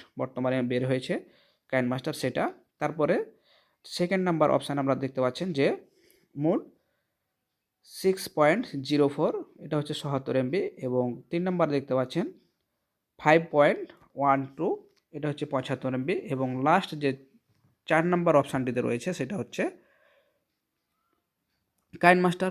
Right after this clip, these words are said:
Pro Mode ফোর পয়েন্ট এইট তেরো, এটা হচ্ছে বাউান্ন এমবি। তো এখন আমরা যে কাজটি করব, সেটা হচ্ছে যে আমরা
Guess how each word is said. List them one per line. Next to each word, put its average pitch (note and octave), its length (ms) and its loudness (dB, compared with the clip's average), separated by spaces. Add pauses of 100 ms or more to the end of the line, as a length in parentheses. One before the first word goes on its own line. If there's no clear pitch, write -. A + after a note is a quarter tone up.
(100)
Pro D3 140 4 (100)
Mode A3+ 200 2 (1120)
ফোর D#3+ 220 8 (140)
পয়েন্ট D#3 320 6 (420)
এইট D#3+ 240 0 (380)
তেরো, C#3 260 4 (720)
এটা C#3+ 160 0
হচ্ছে D3+ 200 -2 (600)
বাউান্ন C#3 480 4 (1600)
এমবি। B2+ 200 -2 (540)
তো - 120 -20
এখন G3 180 4
আমরা G#3+ 180 4
যে F3+ 160 4
কাজটি E3+ 240 2 (100)
করব, D#3 140 2 (120)
সেটা D#3 220 -4
হচ্ছে D3 240 -4
যে F#3 60 0 (1000)
আমরা C#3 200 2